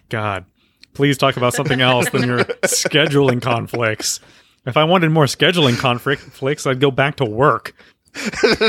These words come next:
Speaker 2: Hey, most people are at work when they're listening to this. Let's be honest. Um,
Speaker 1: Well,
Speaker 2: so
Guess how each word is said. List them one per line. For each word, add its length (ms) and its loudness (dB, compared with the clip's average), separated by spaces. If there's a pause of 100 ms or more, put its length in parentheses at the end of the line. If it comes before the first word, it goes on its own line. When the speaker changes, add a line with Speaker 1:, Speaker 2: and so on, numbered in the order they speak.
(1120)
Speaker 2:
Hey, 280 0
most 240 0
people 220 -2
are 120 2
at 280 0
work 240 0
when 100 -4
they're 120 0
listening 340 -2
to 80 -4
this. 380 -2
Let's 160 -8
be 180 -6
honest. 380 0 (560)
Um, 160 4
Speaker 1:
Well, 180 -2
Speaker 2:
so 140 2